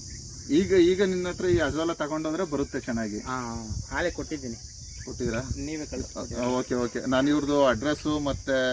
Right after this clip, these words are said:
Speaker 1: ಕಾಂಟ್ಯಾಕ್ಟ್ ನಂಬರ್ ಹಾಕ್ತೀನಿ ಡಿಸ್ಪ್ಲೇಲಿ, ಮತ್ತೆ ಡಿಸ್ಕ್ರಿಪ್ಷನಲ್ಲೂ ಹಾಕ್ತೀನಿ. ನಿಮ್ಗೇನಾದ್ರು ಅಜೋಲಾ ಸೀಡ್ಸ್ ಬೇಕು ಅಂತಂದ್ರೆ, ಮೀನ್ಸ್, ಆ, ಅಜೋಲಾ ಮೇಲ್ಗಡೆ ಬಂದಿರುತ್ತಲ್ಲ, ಕಲ್ಟಿವೇಟ್, ಮೀನ್ಸ್, ಕಲ್ಟಿವೇಶನ್ ಆದ್ಮೇಲೆ ಇರುತ್ತಲ್ಲ, ಅದನ್ನ ಬೇಕಾದ್ರೆ ಇವ್ರನ್ನ ಕಾಂಟ್ಯಾಕ್ಟ್ ಮಾಡಿ. ಮತ್ತೆ ನಿಮ್ಗೆ ಫ್ರೀ ಇದ್ರೆ ಇವ್ರ ಹತ್ರ ಬಂದು ಅದನ್ನ ಯಾವ ರೀತಿ ಬೆಳೆಸೋದು ಏನು ಅನ್ನೋದನ್ನೆಲ್ಲ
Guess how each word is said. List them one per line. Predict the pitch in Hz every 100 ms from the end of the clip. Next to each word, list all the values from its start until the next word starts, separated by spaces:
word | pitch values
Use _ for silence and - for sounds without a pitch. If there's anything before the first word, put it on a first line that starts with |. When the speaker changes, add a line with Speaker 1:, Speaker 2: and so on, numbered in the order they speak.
| 123 120 117 113 113 113
Speaker 1:
ಕಾಂಟ್ಯಾಕ್ಟ್ | - 127 131 143
ನಂಬರ್ | 143 131 117
ಹಾಕ್ತೀನಿ | 113 - 113
ಡಿಸ್ಪ್ಲೇಲಿ, | 107 107 - 117 110 170 - - - - - 131
ಮತ್ತೆ | 135 160
ಡಿಸ್ಕ್ರಿಪ್ಷನಲ್ಲೂ | 143 - 185 - 175 156 147
ಹಾಕ್ತೀನಿ. | 120 - 127 160
ನಿಮ್ಗೇನಾದ್ರು | 156 131 139 151 147 147 165
ಅಜೋಲಾ | 147 113 135 143
ಸೀಡ್ಸ್ | 135 - 131 151 -
ಬೇಕು | 135 131 135
ಅಂತಂದ್ರೆ, | 127 120 120 160 214 - - - -
ಮೀನ್ಸ್, | 135 147
ಆ, | 131 117 110 110 107 120
ಅಜೋಲಾ | 113 156 156
ಮೇಲ್ಗಡೆ | 131 135 131
ಬಂದಿರುತ್ತಲ್ಲ, | 113 117 117 - 113 131
ಕಲ್ಟಿವೇಟ್, | 127 120 139 131 127
ಮೀನ್ಸ್, | 120 113 120 -
ಕಲ್ಟಿವೇಶನ್ | 113 123 123 131
ಆದ್ಮೇಲೆ | 117 120 123 113
ಇರುತ್ತಲ್ಲ, | 110 - 143
ಅದನ್ನ | 117 123
ಬೇಕಾದ್ರೆ | 117 117 151 131
ಇವ್ರನ್ನ | 113
ಕಾಂಟ್ಯಾಕ್ಟ್ | 113 113 110 123 -
ಮಾಡಿ. | 117 123 214 - - - - - 131
ಮತ್ತೆ | 143 185
ನಿಮ್ಗೆ | 185 170
ಫ್ರೀ | - 185
ಇದ್ರೆ | 202 175 208
ಇವ್ರ | 175
ಹತ್ರ | 156 143
ಬಂದು | 139 131 156 180
ಅದನ್ನ | 147 135
ಯಾವ | 131
ರೀತಿ | 135 135 143
ಬೆಳೆಸೋದು | 117 117 120 - 135 139 139
ಏನು | 123 123 127
ಅನ್ನೋದನ್ನೆಲ್ಲ | 127 120 117 123 123 127